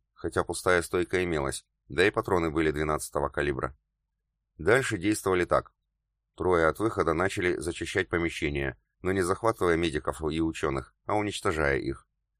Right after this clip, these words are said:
Автоматы за спину, в руках пистолеты, работали тихо. Окон нет,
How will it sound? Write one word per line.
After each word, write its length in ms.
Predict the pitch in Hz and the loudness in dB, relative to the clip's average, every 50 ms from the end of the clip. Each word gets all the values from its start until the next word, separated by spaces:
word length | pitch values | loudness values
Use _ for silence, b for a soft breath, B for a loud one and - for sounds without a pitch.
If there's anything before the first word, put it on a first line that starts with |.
| _ _ _ _ | _ _ _ _
Автоматы 520 | - 76 - - 104 98 101 90 - 85 | -8 -6 -4 -2 0 0 0 0 0 -2
за 100 | 73 80 | -4 -4
спину, 460 | 76 - - 113 113 110 107 101 90 _ | -4 -2 -2 -2 0 0 -2 -4 -6 _
в 60 | - | -8
руках 300 | 69 - - 80 76 - | -6 -2 0 0 -2 0
пистолеты, 580 | - 71 - - 82 85 92 95 - 95 87 - _ _ _ | -2 -8 -4 -2 0 0 0 0 0 -4 -6 -6 _ _ _
работали 480 | - - - 107 113 113 - 87 76 71 | -4 0 0 0 0 2 0 0 0 0
тихо. 380 | - - 62 - - - - _ _ _ _ _ _ _ _ _ _ _ _ _ _ - | -2 -6 -10 -8 -10 -14 -14 _ _ _ _ _ _ _ _ _ _ _ _ _ _ -4
Окон 340 | - 90 - 95 78 80 | -4 -4 -2 -2 -2 0
нет, 240 | 87 98 107 - - | 0 -2 -2 -4 -8